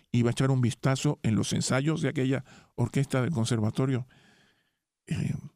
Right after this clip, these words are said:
fue privilegiada aquella primera clase, ¿no le parece?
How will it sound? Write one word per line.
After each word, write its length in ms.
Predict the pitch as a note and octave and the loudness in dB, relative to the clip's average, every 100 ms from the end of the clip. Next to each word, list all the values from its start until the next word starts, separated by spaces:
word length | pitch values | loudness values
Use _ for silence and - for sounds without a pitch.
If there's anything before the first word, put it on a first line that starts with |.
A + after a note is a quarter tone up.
| _ _ _ _ _ _ _ _ | _ _ _ _ _ _ _ _
fue 220 | _ B2 | _ -2
privilegiada 640 | F#3 F#3 D#3 F3 B2 F3 B2+ | 2 2 2 0 0 0 0
aquella 280 | - C#3+ - | 0 0 0
primera 320 | A#2+ B2 B2 | 0 0 0
clase, 320 | C3+ C3 - | -2 -2 0
¿no 100 | G#2+ | 0
le 100 | C3+ | 0
parece? 400 | - C3 C3 - | -2 -4 -6 -12